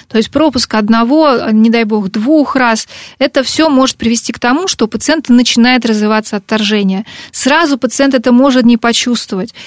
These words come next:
Это может начаться изменение с его анализов, то есть с появлением белка в моче, с повышением креатинина. И пациент это может сразу не поймать, не почувствовать, а проблема уже есть.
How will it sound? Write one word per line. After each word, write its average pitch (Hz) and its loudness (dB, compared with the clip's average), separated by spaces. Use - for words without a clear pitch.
Это 277 0
может 294 2
начаться 247 0
изменение 233 2
с 233 0
его 220 2
анализов, 214 0
то 226 -8
есть 214 -6
с - -8
появлением 247 2
белка 214 0
в 208 -4
моче, 214 -2
с - -10
повышением 233 0
креатинина. 220 2
И 233 -6
пациент 320 -2
это 277 -6
может 262 2
сразу 262 2
не 233 4
поймать, 240 2
не 220 4
почувствовать, 302 -2
а 226 0
проблема 233 0
уже 233 4
есть. 202 -2